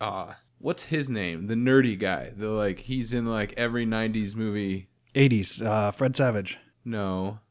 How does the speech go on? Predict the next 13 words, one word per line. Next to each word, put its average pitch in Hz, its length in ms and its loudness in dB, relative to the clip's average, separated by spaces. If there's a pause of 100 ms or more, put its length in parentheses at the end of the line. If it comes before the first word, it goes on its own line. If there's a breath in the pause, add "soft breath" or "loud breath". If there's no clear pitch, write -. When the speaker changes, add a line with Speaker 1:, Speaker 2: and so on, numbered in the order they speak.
(280)
Speaker 2:
Oh, 123 260 4 (160)
the 127 80 4
other 131 120 6
guy. 104 240 -2 (800)
Speaker 1:
Isn't, 156 460 -2
uh, 135 480 2 (260)
isn't 156 220 0
he 160 260 2
in 151 160 0
the 139 60 2
new 131 480 4 (200)
Parent 113 320 -2
Trap? 131 360 -4